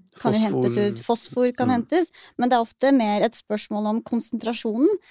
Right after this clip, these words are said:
Speaker 1: Er det i det hele tatt noe vi, er det så mye at vi kan bruke det? Og er vi, er det tilgjengelig for oss? Mye er jo bundet opp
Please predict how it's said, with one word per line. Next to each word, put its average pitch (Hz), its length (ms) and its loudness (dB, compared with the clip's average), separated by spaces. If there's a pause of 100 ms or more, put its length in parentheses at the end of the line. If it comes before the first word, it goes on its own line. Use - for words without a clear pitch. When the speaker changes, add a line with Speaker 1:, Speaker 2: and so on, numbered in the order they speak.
(180)
Speaker 1:
Er 190 220 0
det 208 100 2
i 220 100 0
det - 80 4
hele 202 140 0
tatt 214 200 -2
noe 196 260 -2
vi, 214 220 0 (180)
er 214 120 2
det 226 100 0
så 233 120 -4
mye 240 220 2
at 202 100 -8
vi - 80 -4
kan 208 280 -4
bruke 208 420 -4
det? 330 160 6 (360)
Og 214 460 0
er 214 180 2
vi, 220 340 0
er 214 200 -2
det 214 120 -4
tilgjengelig 202 600 0
for 226 140 -2
oss? 240 200 -2
Mye 254 300 6
er 220 160 0
jo 208 60 -2 (100)
bundet 208 480 -2 (120)
opp 269 140 2